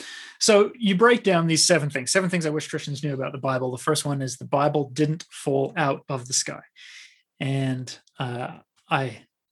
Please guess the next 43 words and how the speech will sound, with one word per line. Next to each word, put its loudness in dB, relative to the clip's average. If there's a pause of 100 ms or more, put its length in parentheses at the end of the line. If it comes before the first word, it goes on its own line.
thoroughly 4
enjoyed -4
that. -6
You -8
kind -6
of -8
do -2
a, -10 (420)
a -6
full 2 (120)
s-, -4
rapid 4
survey 4
of 0
all 2
the -6
texts -4
and -8
how, 0
how 4
we 2
got 0
here. -2 (640)
Um, -6 (340)
what's 6
important 6
about 4
that? -4
Why, 4
why 2
is -2
that 2
one, 0
one 0
you 0
really 2
wanted -4
to -6
address -2
and -8
start -4
out -6
with? -12